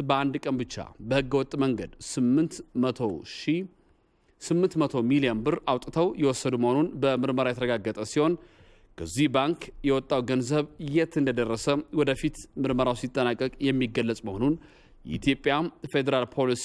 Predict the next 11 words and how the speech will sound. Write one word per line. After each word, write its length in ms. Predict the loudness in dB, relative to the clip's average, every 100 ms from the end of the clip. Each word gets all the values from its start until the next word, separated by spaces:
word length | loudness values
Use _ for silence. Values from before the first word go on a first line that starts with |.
| -4
ኮሚሽን 360 | -4 -4 -6
አስታውቋል። 540 | -10 -10 -16 -14 -16 -18 -20 _ _ _ -20 -18 -20 _ _ -18 -2
በአጠቃላይ 640 | 0 0 -6 -8 -16 -20 -20 -20 -20 -20 -20 -8
ጁንታው 400 | -2 2 2 2
የህወሓት 320 | 0 0 0 -2
ቡድን 260 | -2 0 2
በፈጸመው 520 | 0 -2 0 2 2 2
የሀገር 560 | 2 2 0 -2 -2
ክህደት 300 | -4 -6 -8 -8
ወንጀል 480 | -12 -8 -2 0 0 -6 _ _ _ _ -16
በሰሜኑ 400 | -6 0 2